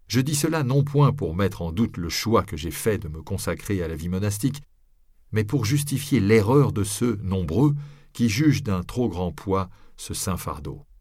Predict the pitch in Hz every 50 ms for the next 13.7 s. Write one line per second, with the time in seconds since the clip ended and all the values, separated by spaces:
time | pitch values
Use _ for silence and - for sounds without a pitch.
0 | _ - - - - - _ _ - - _ - - 98 101 120 117 110 104 -
1 | - 85 - - 113 95 82 78 90 101 101 104 - 107 92 - - 117 117 110
2 | 101 - - - - - - 95 90 82 87 117 123 104 90 87 85 - - -
3 | 104 107 101 101 98 101 90 104 101 92 104 107 101 - 78 71 71 - - _
4 | _ - _ _ _ _ _ _ _ _ - 120 123 123 - - - 113 101 104
5 | - 92 85 92 113 123 120 104 - - - - - - 78 80 78 78 101 110
6 | 117 107 101 - - - - - - - - - - - - 107 101 - 123 123
7 | 135 151 156 143 107 101 - 120 107 104 - 113 101 107 98 - - 92 87 85
8 | 87 135 143 143 - - 104 110 101 104 123 120 - - - - 107 101 101 -
9 | 90 - - 127 104 101 95 87 90 92 87 78 - - - - - - - -
10 | - - - 117 110 127 127 139 151 147 - - - 107 - 127 104 104 135 131
11 | 104 101 87 76 90 123 120 104 90 87 85 87 82 82 - - 104 90 90 -
12 | 92 95 110 113 101 90 - - - - - - - - - - 107 98 104 123
13 | 104 101 92 82 80 90 87 82 - - 117 131 135 117